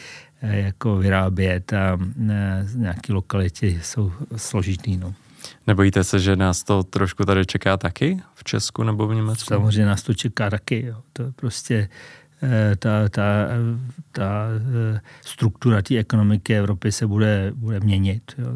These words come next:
Speaker 1: Z-, zásadně ta výroba bude mizet, nebude mizet možná ten průmysl, to znamená, že tady zůstane prostě to, to, to, to jádro,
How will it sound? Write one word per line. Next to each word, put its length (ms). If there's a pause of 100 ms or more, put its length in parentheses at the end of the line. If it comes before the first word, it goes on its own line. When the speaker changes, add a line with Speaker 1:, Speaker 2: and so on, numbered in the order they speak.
(100)
Speaker 1:
Z-, 200 (200)
zásadně 600
ta 180
výroba 400
bude 460 (680)
mizet, 640 (180)
nebude 300
mizet 220
možná 320
ten 220
průmysl, 640 (220)
to 100
znamená, 200
že 120
tady 200
zůstane 640
prostě 480
to, 240
to, 300
to, 220 (160)
to 140
jádro, 540